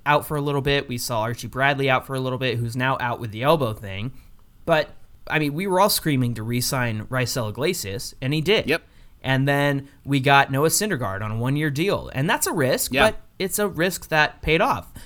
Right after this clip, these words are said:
Speaker 1: They saw something in Michael Lorenzen that said, "Hey, that guy should be a starter, not a reliever." And so they brought him on. And then they trusted guys like Shohei Ohtani and Patrick Sandoval and Reed Detmers to do well. And so far, those guys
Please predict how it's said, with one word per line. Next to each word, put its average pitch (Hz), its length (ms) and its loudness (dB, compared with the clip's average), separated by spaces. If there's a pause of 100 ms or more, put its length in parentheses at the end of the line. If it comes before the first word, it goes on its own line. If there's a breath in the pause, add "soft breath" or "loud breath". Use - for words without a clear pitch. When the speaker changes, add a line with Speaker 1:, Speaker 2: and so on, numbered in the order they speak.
(140 loud breath)
Speaker 1:
They 143 140 0
saw 196 240 4
something 196 320 -2
in 190 80 -2
Michael 190 260 0
Lorenzen 214 400 -2
that 147 140 -4
said, 143 220 -4
"Hey, 190 120 -2
that 269 160 -4
guy 262 120 -4
should - 180 -4
be 135 60 -2
a 113 40 -2
starter, 120 500 0 (220 soft breath)
not 156 220 4
a 123 40 0
reliever." 113 480 -4 (280 soft breath)
And 113 120 -4
so 127 140 0
they 131 100 0
brought 147 260 2
him 175 200 0
on. - 240 -8 (360 soft breath)
And 151 180 0
then 180 80 -2
they 190 100 -2
trusted 175 680 0 (240 soft breath)
guys 147 400 2
like 131 120 -2
Shohei 143 480 0
Ohtani 135 480 -2
and 120 120 -4
Patrick 110 320 -6
Sandoval 123 580 -2
and 139 120 -4
Reed 139 200 -2
Detmers 135 520 -2 (300 soft breath)
to - 80 -6
do 110 200 -2
well. 104 320 -2
And 170 300 -2
so 190 140 0
far, 185 160 2
those 180 200 -2
guys 185 260 0